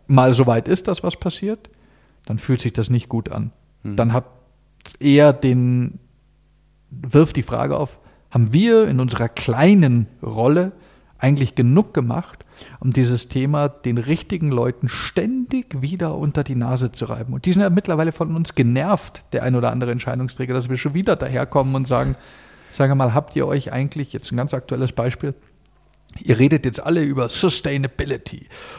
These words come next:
Speaker 1: und ihr, diese ganzen Buzzwords, die gerade hoch und runter
Speaker 2: Ja.
Speaker 1: gehen. Sagt einmal, äh, erlaubt uns mal kurz die Frage, ob ihr die geopolitischen Implikationen, Klimaallianzen Klimapolizei,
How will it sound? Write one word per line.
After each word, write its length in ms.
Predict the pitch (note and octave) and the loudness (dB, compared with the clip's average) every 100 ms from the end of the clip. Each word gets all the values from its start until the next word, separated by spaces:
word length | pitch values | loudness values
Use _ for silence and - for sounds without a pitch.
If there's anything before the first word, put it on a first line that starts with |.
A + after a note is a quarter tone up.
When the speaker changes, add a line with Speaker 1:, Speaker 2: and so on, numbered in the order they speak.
| - | -2
Speaker 1:
und 100 | A#2+ | 2
ihr, 300 | B2 A#2+ A#2+ | 4 2 0
diese 360 | - C3 C3 | -6 -4 0
ganzen 280 | D3 C#3+ C3+ - | 2 2 0 -4
Buzzwords, 560 | - - B2 - - | -2 -2 -4 -6 -8
die 100 | - | -10
gerade 240 | B2 A#2 G#2+ | -6 -4 -2
hoch 160 | A#2 | -2
und 60 | A#2+ | -2
runter 180 | A#2 G#2+ | -2 -2
Speaker 2:
Ja. 40 | A#2 | -4
Speaker 1:
gehen. 200 | B2 A2+ - - - _ _ _ _ _ | -8 -12 -16 -20 -20 _ _ _ _ _
Sagt 420 | - C3 C3 - | -4 -2 -2 -4
einmal, 460 | G#2+ - A#2 C3 E3+ - - _ - | -4 -2 0 0 -2 -6 -20 _ -4
äh, 100 | B2 - | -2 0
erlaubt 480 | A#2+ A#2 - - | 2 4 2 0
uns 280 | - D#3+ - | -4 -4 -2
mal 160 | B2 B2+ | 0 -2
kurz 400 | - G#3 G3 - | 0 0 0 -6
die 100 | B2+ | -6
Frage, 580 | - A#2 A2+ A2 C#3+ B3+ - - _ _ _ | -8 -8 -8 -6 -6 -6 -10 -20 _ _ _
ob 220 | C#3+ C3+ - | -4 -4 -2
ihr 120 | D3 | -2
die 160 | B2+ B2 - | -2 -8 -6
geopolitischen 880 | F2 C#4 - - E3 F3 F3 - | -2 -2 -2 -4 -2 -2 -2 -2
Implikationen, 1200 | D3+ C#3+ C3+ - G#2 - - A2+ G#2+ B2+ E3+ C4+ C4 _ - - _ - | -2 -4 -6 -8 -10 -10 -10 -6 -4 -2 -2 -4 -8 _ -20 -20 _ -8
Klimaallianzen 1400 | - F3+ G#3 D#3+ A#2+ B2 A#2 A2+ B2 G3 - A#3 C4+ - _ - | -2 2 4 4 2 -2 -2 -2 -2 -2 -4 -6 -8 -10 _ -10
Klimapolizei, 1400 | - D3 D#3 F#3+ D#3+ D3 - B2+ B2 - C3+ G#2+ F3 C#4+ | -4 0 2 2 2 0 -2 -2 -2 -2 -2 0 -2 -6